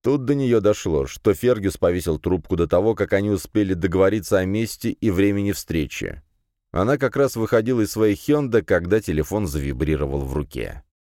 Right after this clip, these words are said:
Бургерная на колёсах в Финстауне,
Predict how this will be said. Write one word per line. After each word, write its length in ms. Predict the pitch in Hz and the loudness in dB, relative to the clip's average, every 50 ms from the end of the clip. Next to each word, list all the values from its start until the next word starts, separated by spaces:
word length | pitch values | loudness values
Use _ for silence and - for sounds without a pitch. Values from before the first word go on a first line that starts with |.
| _ _ _ _ _ _ _ _ _ - | _ _ _ _ _ _ _ _ _ -8
Бургерная 760 | 67 73 82 101 110 107 92 87 95 87 87 87 87 85 80 | -4 0 2 2 2 2 2 0 0 0 2 0 0 0 0
на 100 | 82 80 | 0 0
колёсах 560 | - 82 82 87 101 107 - - 104 87 - | 0 0 2 2 2 0 0 0 -4 -4 -6
в 40 | - | -8
Финстауне, 880 | - - 80 76 69 - - - - 107 110 117 117 117 117 120 117 | -10 -6 -4 -4 -4 -6 -4 0 2 2 2 2 2 0 -4 -6 -8